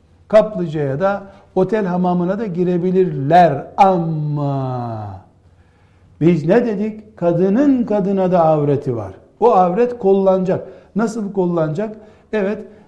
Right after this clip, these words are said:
kadının, e, göbekten yukarısı kadın kadına hamamda açık olabilir. Diz kapağından da aşağısı açık olabilir. O aradaki bölge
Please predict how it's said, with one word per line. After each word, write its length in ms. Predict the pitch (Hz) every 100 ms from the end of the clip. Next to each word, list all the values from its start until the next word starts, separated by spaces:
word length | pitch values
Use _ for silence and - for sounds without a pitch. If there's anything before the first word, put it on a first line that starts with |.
| _
kadının, 540 | 220 202 196 220 226 - - _ -
e, 360 | 165 160 160 156 175 180
göbekten 540 | 151 190 196 202 226 196
yukarısı 680 | 196 196 180 175 175 220 226 -
kadın 300 | 175 226 208
kadına 380 | 185 180 185 165
hamamda 560 | 170 165 160 156 -
açık 320 | 180 170 202 170
olabilir. 600 | 156 151 131 131 196 220 - - _
Diz 180 | 214 214
kapağından 640 | 214 190 185 175 175 175
da 80 | 170
aşağısı 480 | 160 165 165 160 -
açık 280 | 151 143 165
olabilir. 520 | 156 147 139 165 220 - - _ _
O 200 | - 269
aradaki 720 | 202 190 196 190 165 220 180 151
bölge 800 | 170 165 156 160 185 233 262